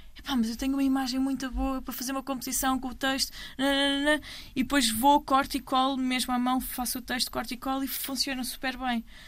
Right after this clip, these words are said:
Acho que faltavam uns dias para acabar o, os quinhentos paus e eu enviei aquilo com poucas páginas feitas, porque aquilo não é preciso, o concurso não, não precisa de ter muitas páginas terminadas, algumas páginas feitas, algumas,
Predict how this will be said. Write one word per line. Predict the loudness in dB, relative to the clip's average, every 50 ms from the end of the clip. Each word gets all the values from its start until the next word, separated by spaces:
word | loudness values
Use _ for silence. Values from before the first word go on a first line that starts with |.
| -18 -18 -8 -4
Acho | -2 0 0 0
que |
faltavam | 0 0 0 0 0 2 2
uns | 2 2 2
dias | 0 -2 -4 -4
para | -6 -8
acabar | -10 -8 -4 0 2 2 2 2
o, | 0 0 0 -2 -2 -4 -4 -6 -8 -8
os | -8 -6 -4 -2
quinhentos | 0 2 2 2 0 0
paus | 2 2 2 2 0 -2 -6 -12 -14 -16 -18 -20 -20 -20 -20 -20 -20 -20 -14 -4 2
e | 4 6
eu | 6 8
enviei | 6 6 4 4 4 4
aquilo | 2 2 0 0 2 4 4 4 2 2 0 0 -2 -4 -8 -16 -20 -20 -20 -20 -20 -14 4
com | 6 8 8 10 8 6 4 2 0 -2 -4 -6
poucas | -6 -6 -4 -2 -4 0
páginas | 2 2 2 2 2 2
feitas, | 2 2 0 0
porque | -4 -6
aquilo | -2 0 2 4
não | 4
é | 4
preciso, | 2 0 -2 -2 -2 -2 -2 0 0 -2
o | -4
concurso | -2 -2 0 0 0 -2 -2 0 0
não, | 2 2 2 2
não | 0 0 -2
precisa | -2 -2 -2 -2 -4
de | -4
ter | -2 0 2
muitas | 2 2 0 -2 -4
páginas | -4 -4 -2 0 2 2 2 0 -2 -4 -6 -14 -20 -10 -2
terminadas, | 2 4 6 6 6 6 6 4 4 4 2 0 -2 -4 -4 -6 -8 -12 -14 -14 -14 -16 -2 2
algumas | 4 4 4 4 4 2 2 2 0
páginas | 0 0 0 0 0 0 0
feitas, | 2 2 2 2 2 0 -2 0 0
algumas, | 0 0 0 0 0 0 0 2 0 0 -2 -4 -6